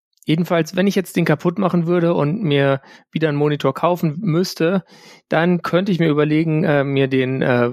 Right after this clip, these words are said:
World First Color E-Ink Monitor zu kaufen.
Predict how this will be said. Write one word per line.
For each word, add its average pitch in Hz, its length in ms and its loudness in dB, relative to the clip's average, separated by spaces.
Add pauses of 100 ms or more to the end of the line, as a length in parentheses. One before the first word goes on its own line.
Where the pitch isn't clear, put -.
World 151 340 -4
First - 480 -4 (120)
Color 165 280 0
E-Ink 147 340 0
Monitor 131 400 0
zu 139 120 -6
kaufen. 143 420 0